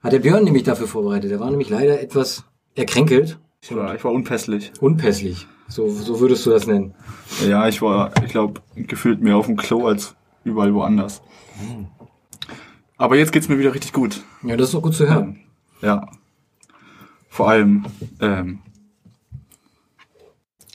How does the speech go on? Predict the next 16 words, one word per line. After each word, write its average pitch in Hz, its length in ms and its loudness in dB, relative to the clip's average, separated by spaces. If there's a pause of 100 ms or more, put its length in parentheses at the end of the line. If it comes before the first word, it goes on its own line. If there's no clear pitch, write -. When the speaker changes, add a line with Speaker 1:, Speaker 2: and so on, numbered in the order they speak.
Speaker 2:
ich 104 120 -2
frage 117 180 0
mal 101 100 4
einfach 101 120 2
so, 98 120 -4
kennt 131 220 0
ihr 143 60 -2
das 139 140 0
so 139 280 0
beim 104 220 2
Arzt? 113 540 -4
Wenn, 104 180 0
wenn, 104 160 0
also 107 180 -2
wenn 110 120 2
ihr 107 240 -2